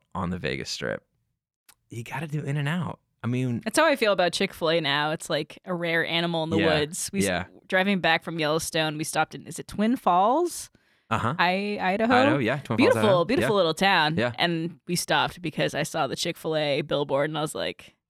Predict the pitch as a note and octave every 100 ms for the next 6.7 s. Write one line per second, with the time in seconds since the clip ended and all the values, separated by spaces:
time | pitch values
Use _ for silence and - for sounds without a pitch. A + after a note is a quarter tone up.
0 | _ _ _ - A#2 - - - _ _
1 | _ _ _ _ - G2+ E2+ - - D#3
2 | D3 C3+ D#3 D#3 - C4 - - - -
3 | G#3 C4+ C4+ A#3 G3+ G3 E3+ F#3+ - D#3+
4 | E3 G3+ - D3+ C#3 C3+ F#3+ A2 E3 A#3
5 | C#4+ G#3+ - _ _ - F2 G#2 D#3+ F3+
6 | D#3+ G2+ F#2+ _ - F#3 C4+